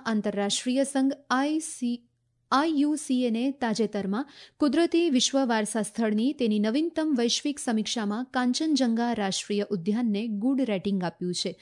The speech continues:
આ રેટિંગ મેળવનાર આ એકમાત્ર ભારતીય ઉદ્યાન છે, જ્યારે પશ્ચિમ ઘાટ અને સુંદરવન જેવા અન્ય મહત્વપૂર્ણ વિસ્તારો ગંભીર ચિંતાઓનો સામનો કરી રહ્યા છે.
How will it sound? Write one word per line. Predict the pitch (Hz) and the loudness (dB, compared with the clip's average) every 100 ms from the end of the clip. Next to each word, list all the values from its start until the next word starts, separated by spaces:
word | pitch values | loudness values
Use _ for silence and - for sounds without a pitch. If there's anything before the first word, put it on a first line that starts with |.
| - - - | -20 -20 -4
આ | 226 | 0
રેટિંગ | 214 208 226 | 0 2 2
મેળવનાર | 226 202 202 202 208 220 | 2 2 0 0 -2 -2
આ | 214 214 | -4 -2
એકમાત્ર | 247 320 320 294 262 262 269 | 0 0 2 0 2 2 2
ભારતીય | 226 214 214 196 196 | 2 0 -2 -2 -2
ઉદ્યાન | 180 196 180 175 | -4 -4 -2 -4
છે, | - 269 - - - | -4 -6 -8 -20 -4
જ્યારે | 190 226 220 | 2 2 2
પશ્ચિમ | 240 226 - 330 262 | -2 -2 0 2 2
ઘાટ | 208 175 - | 2 -2 0
અને | 220 | 0
સુંદરવન | 233 294 277 339 330 330 254 | 2 4 4 4 2 2 2
જેવા | 240 240 - | 2 0 0
અન્ય | 208 220 | 2 2
મહત્વપૂર્ણ | 226 202 190 202 180 190 185 | 2 0 -2 -4 -4 -4 -2
વિસ્તારો | 180 185 - 269 202 190 | -4 -4 -2 -2 -2 -4
ગંભીર | 196 247 262 311 | 2 4 4 2
ચિંતાઓનો | 320 277 254 302 277 196 185 | 2 2 2 2 0 0 -2
સામનો | - 220 208 | -2 0 0
કરી | 175 185 185 | 0 -2 -2
રહ્યા | 185 185 | -2 -4
છે. | - 175 | -4 -6